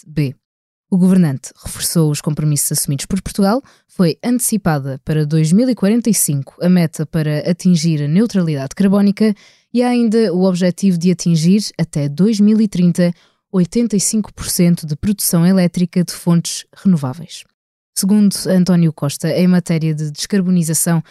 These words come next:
Portugal tem em vista investimentos que deverão totalizar, ao longo das próximas duas décadas, oitenta e cinco mil milhões de euros, o que equivale a cerca de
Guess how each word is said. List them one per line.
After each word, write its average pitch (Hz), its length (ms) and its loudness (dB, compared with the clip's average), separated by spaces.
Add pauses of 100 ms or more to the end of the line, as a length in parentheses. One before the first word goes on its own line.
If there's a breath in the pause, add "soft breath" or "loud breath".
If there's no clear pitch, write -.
(280 soft breath)
Portugal 233 320 0
tem 226 240 2
em - 20 4
vista 208 340 0 (140)
investimentos 220 720 0
que - 120 -6
deverão 190 340 2
totalizar, 196 720 0 (160)
ao 165 120 0
longo 165 280 0 (160)
das 160 180 -6
próximas 139 540 -8 (100)
duas 180 260 -2
décadas, 196 460 -2 (460 loud breath)
oitenta 262 440 2
e 196 60 2
cinco 240 320 -2
mil 240 140 4
milhões 220 340 4
de 175 180 2
euros, 208 440 2
o 196 100 0
que 208 120 -4
equivale 202 400 2
a - 20 4
cerca 196 380 0
de 156 100 -4